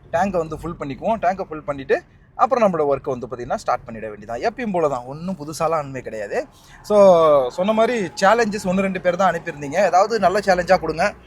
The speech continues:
கண்டிப்பா வந்து எடுக்கலாம். நான் இன்னும் அந்த வீடியோட கமெண்ட்ஸ்லாம் இன்னும் படிக்கல, ஒண்ணு ரெண்டு வந்த மாதிரி தான் இருக்குது. So, கொஞ்சம் ஒர்க் அதிகமா இருக்கிறதால கமெண்ட்டை பார்க்கல. இனிமே வந்து பார்த்தீங்கன்னா உங்க கூட இன்டராக்ட் பண்ற மாதிரி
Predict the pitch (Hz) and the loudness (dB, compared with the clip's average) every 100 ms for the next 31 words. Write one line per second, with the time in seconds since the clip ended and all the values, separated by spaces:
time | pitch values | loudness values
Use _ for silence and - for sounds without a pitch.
0 | - - 175 196 202 180 160 175 160 185 | -10 -4 -2 2 2 2 0 -2 0 0
1 | 160 196 180 160 185 170 147 135 185 180 | -2 -4 -4 -6 -6 -4 -4 -4 -6 -4
2 | 165 156 143 139 165 160 156 143 139 131 | -4 -4 -4 -4 -4 -6 -4 -6 -6 -6
3 | 139 151 147 139 143 131 127 135 226 - | -4 -2 -2 0 -2 -2 -6 -8 -8 -12
4 | - - - 143 160 185 180 190 175 170 | -20 -20 -14 -10 -4 0 0 2 0 0
5 | 160 143 156 175 143 151 147 131 147 143 | -2 2 2 2 0 2 0 2 2 2
6 | 135 151 156 180 202 170 175 160 165 170 | -2 -2 -6 -2 -2 -2 -6 -6 -6 -8
7 | 135 165 156 151 175 - 156 151 143 | -4 -4 -2 -2 -2 -4 -8 -4 -4